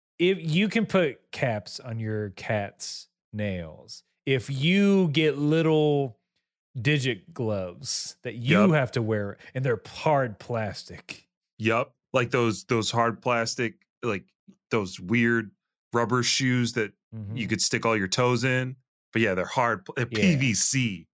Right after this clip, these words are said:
Speaker 2: rough
Speaker 1: Yeah.
Speaker 2: P V C.
Speaker 1: Un-, unsanded. <laughs>
Speaker 2: Mm-hmm. Mm-hmm.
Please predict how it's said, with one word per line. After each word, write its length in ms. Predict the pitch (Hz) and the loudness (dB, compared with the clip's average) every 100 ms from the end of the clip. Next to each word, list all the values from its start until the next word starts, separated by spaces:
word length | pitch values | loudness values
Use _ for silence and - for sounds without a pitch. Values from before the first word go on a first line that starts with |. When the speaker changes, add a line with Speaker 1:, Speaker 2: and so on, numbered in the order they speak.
| _ | _
Speaker 2:
rough 240 | 120 131 139 | -2 0 0
Speaker 1:
Yeah. 200 | 98 90 | -2 -8
Speaker 2:
P 180 | - 143 | -4 -2
V 200 | 117 117 | -2 -4
C. 480 | 104 - 110 92 82 _ _ _ - | -2 -2 -2 -6 -10 _ _ _ -10
Speaker 1:
Un-, 260 | - 185 175 | -2 0 2
unsanded. 1000 | 156 175 175 143 - 143 151 143 117 101 - | 2 2 2 0 2 2 2 2 0 -2 -6
<laughs> 40 | - _ _ _ - | -14 _ _ _ -2
Speaker 2:
Mm-hmm. 580 | 120 127 110 147 147 147 139 - | 2 4 4 4 4 0 -6 -6
Mm-hmm. 440 | 123 123 117 143 | 0 2 2 0